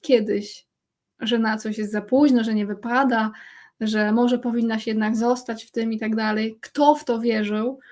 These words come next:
e, gdzieś tam w twoim otoczeniu, w twojej rodzinie, podziękuj tej osobie za takie wierzenia i za to, że one już nie są twoje.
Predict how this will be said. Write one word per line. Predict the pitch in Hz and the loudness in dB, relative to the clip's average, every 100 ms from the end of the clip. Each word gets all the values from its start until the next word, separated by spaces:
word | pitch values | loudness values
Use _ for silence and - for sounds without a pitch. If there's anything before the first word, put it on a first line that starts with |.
| - _ | -20 _
e, | 226 214 208 | -6 -4 -4
gdzieś | 208 214 | -6 -8
tam | - 214 | -4 -6
w | |
twoim | - 233 220 | -4 -2 0
otoczeniu, | 214 214 - 240 240 | 0 -4 -4 -2 -2
w | - | -4
twojej | 220 214 | -4 -2
rodzinie, | 208 208 220 214 214 - _ _ | -2 0 0 0 -2 -8 _ _
podziękuj | - 226 254 277 277 220 | -6 4 6 6 2 -2
tej | 220 214 | -2 -4
osobie | 214 214 208 | -4 -2 -2
za | 208 214 | -2 -4
takie | 226 240 262 | -6 -6 -2
wierzenia | 247 226 226 233 226 226 | 0 0 0 -2 -2 -4
i | |
za | 214 214 | -4 -4
to, | 214 208 | -6 -6
że | 214 | -4
one | 208 208 | -2 -2
już | 208 - | -4 -4
nie | 214 208 | -4 -4
są | 208 | -8
twoje. | 196 - 202 190 | -10 -8 -6 -6